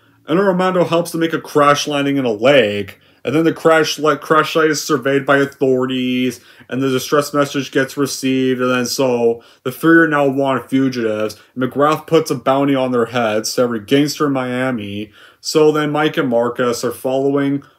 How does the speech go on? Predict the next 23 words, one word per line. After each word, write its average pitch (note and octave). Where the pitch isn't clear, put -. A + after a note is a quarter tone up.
Mike's C#3
son B2+
with A#2+
how C3+
to C3+
be C#3
on C#3+
the C#3+
run. B2
And C3
then, D#3
they, D3+
yeah, C3
most E3
of F3
them, E3
them, E3
they're B2+
just -
going D#3+
through F3
the D#3+
jungle, C3